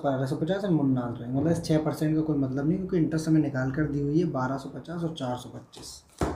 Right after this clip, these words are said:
तो by interest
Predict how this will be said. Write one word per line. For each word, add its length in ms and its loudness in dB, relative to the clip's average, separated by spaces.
तो 140 -14
by 140 0
interest 640 -2